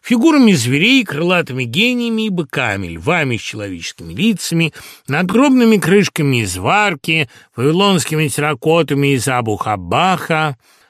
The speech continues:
По углам и на полу стояли и лежали мумии.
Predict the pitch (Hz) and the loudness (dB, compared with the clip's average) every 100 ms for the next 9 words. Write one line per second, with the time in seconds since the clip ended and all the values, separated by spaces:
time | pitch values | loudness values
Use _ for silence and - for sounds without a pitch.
0 | _ _ _ - 196 175 147 196 185 151 | _ _ _ -4 -2 -2 -2 0 0 0
1 | 131 101 113 147 208 196 - 107 92 123 | -4 -6 -6 -4 -4 -6 -6 -8 -4 -2
2 | 165 170 - 127 104 92 87 104 107 107 | -2 -4 -4 -4 -6 -6 -8 -6 -6 -4
3 | 113 117 110 80 80 80 | -4 -2 -4 -6 -12 -16